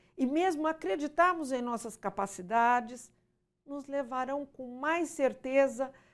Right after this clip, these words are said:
à motivação e ousadia, e daí a enfrentar mais e melhor os desafios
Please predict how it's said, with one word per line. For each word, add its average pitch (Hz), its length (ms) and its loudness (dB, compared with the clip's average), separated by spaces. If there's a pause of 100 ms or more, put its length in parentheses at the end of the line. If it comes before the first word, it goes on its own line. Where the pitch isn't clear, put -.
(120)
à 233 140 6
motivação 240 760 0
e 247 80 2
ousadia, 165 800 -2 (460)
e 311 120 0
daí 269 500 -2 (480)
a 294 100 -4
enfrentar 277 560 -4
mais 262 400 -2
e 285 40 -4
melhor 220 480 0
os 220 140 -8
desafios 185 880 -10